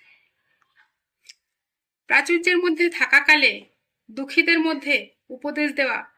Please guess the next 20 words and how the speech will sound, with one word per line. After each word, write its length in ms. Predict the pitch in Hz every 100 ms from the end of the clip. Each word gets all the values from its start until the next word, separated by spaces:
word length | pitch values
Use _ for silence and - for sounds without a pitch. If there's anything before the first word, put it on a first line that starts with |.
| _ _ -
খুবই 200 | 330 349
সহজ। 420 | - 196 185 175 - - _ _ _ _ - _ _ _ _ _ _ _ - _ _ _ _ _ -
লোভী 340 | 285 294 349
ও 80 | 381 339
অহংকারী 500 | 269 277 302 320 320
মানুষকে 520 | 269 240 277 - 277 202 - _ _ -
বিধাতা 480 | 233 247 269 285 240 - _ _ -
সবচাইতে 600 | - 302 302 349 339 339
বেশি 340 | 254 247 240 208 _ _
ঘৃণা 320 | 233 262 240 208
করেন। 320 | 185 - - 196 _ _ _ _ _ _ _ - - _ _ - - _
যে 140 | 330
নিজেকে 380 | 339 311 311 320
অক্ষম 380 | 330 269 - 330 320
ভাবে, 280 | 320 285 - - _ _ _ _ _ -
তাকে 200 | 302 320
সাহায্য 400 | - 247 254 254
করা 260 | 294 294 262 226 _ _ -
অসম্ভব 480 | 302 - 349 302 196
ব্যাপার। 320 | 185 180 -